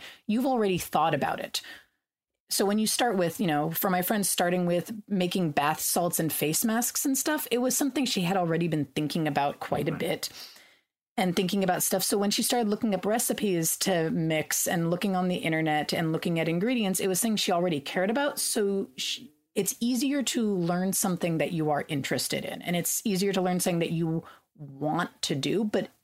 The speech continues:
Speaker 1: we are all capable of learning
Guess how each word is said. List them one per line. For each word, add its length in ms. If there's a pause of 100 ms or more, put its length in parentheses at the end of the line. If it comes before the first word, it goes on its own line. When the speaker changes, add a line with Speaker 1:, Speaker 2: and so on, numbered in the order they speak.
(480)
Speaker 1:
we 440 (100)
are 260
all 140
capable 580
of 120
learning 720